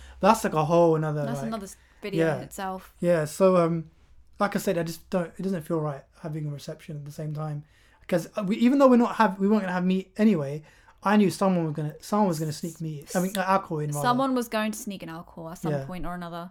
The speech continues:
Speaker 1: Yeah.
Speaker 2: Um, <clears throat> it was, it was going, it was, it was inevitable, you know, at a rece-, at an Asian wedding reception, it's just inevitable.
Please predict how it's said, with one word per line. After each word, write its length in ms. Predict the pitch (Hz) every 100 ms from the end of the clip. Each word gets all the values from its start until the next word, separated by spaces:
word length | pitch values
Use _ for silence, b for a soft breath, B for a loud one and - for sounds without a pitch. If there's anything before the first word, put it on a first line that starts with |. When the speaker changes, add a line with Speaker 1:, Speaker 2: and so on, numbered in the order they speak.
| _
Speaker 1:
Yeah. 300 | 165 147 143 - -
Speaker 2:
Um, 560 | 202 196 196 180 175 - -
<clears throat> 340 | 269 226 190 -
it 80 | 202
was, 280 | 196 196 -
it 80 | 202
was 140 | 196
going, 200 | 202 196
it 80 | 226
was, 160 | 247 - - -
it 100 | 226
was 120 | 226
inevitable, 580 | 226 220 214 175 165 180 -
you 100 | 185
know, 120 | 160 165
at 120 | 175
a 40 |
rece-, 240 | 165 - -
at 180 | 190
an 60 | -
Asian 220 | 208 202 196
wedding 200 | 190 175
reception, 400 | 170 170 - 180
it's 80 | 180
just 160 | 180
inevitable. 520 | 175 175 - 196 214